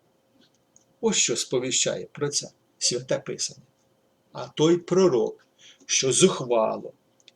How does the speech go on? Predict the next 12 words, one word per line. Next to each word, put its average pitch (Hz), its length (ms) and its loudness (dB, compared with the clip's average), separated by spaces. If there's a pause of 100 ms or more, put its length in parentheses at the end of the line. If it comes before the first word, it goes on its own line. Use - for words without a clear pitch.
(200)
відважиться 131 960 0
промовляти 151 920 2
моїм 143 520 2 (200)
ім'ям 139 540 2
слова, 131 720 10 (220)
яких 175 520 12
я 160 360 8 (540)
не 151 280 8
наказав 214 680 10
був 175 180 6
йому 175 260 6
говорити, 156 640 0